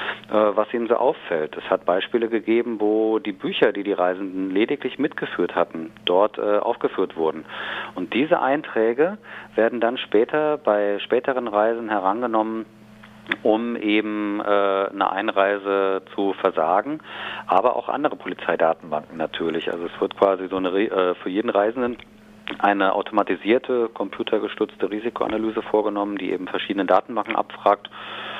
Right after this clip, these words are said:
Und wenn man Pech hat, steht dann eben, äh, dass es zu gefährlich ist, äh, und dass man die Person nicht mitnimmt.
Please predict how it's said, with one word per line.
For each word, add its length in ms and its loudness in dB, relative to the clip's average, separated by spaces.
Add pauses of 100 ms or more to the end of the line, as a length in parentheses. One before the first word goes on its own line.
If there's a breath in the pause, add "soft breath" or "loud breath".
(320 loud breath)
Und 160 0
wenn 100 4
man 140 0
Pech 240 -8
hat, 140 -2
steht 260 -2
dann 140 0
eben, 380 -4 (560 loud breath)
äh, 420 4
dass 160 -4
es 260 -14
zu 80 0
gefährlich 540 0
ist, 160 0 (220)
äh, 40 -2
und 480 2
dass 200 0
man 240 -2
die 100 -6
Person 360 0
nicht 180 -4
mitnimmt. 480 -4